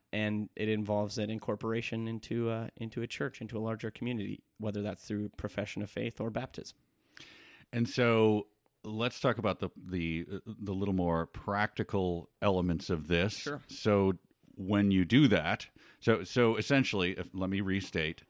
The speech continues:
Speaker 1: Yeah.
Speaker 2: Jesus, you, i-, if you're, uh, you're believing, it, it's, what you're saying is, uh, not only I believe Jesus is who he said he was
Speaker 1: Mm-hmm.
Speaker 2: in, in this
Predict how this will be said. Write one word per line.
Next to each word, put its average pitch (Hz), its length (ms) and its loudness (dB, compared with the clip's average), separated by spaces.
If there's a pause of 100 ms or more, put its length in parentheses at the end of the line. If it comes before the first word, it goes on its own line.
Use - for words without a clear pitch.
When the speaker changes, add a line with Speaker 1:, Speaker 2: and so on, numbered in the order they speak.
Speaker 1:
Yeah. 110 160 -6 (160)
Speaker 2:
Jesus, 104 800 -4
you, 92 500 -4
i-, 90 220 -2
if 120 280 0
you're, 113 380 2 (580)
uh, 85 280 -8
you're 101 200 -2
believing, 101 720 2 (100)
it, 104 220 -4
it's, - 460 -10
what 98 160 -6
you're 95 100 -6
saying 120 360 0
is, 92 340 0
uh, 64 80 -14 (280)
not 95 260 0
only 104 320 2
I 90 120 -2
believe 90 560 0
Jesus 87 420 -4
is 90 200 0
who 101 280 2
he 101 200 0
said 95 300 -2
he 107 160 -2
was 80 520 -2
Speaker 1:
Mm-hmm. 98 160 -2
Speaker 2:
in, 87 280 -2
in 87 260 -4
this 87 300 -6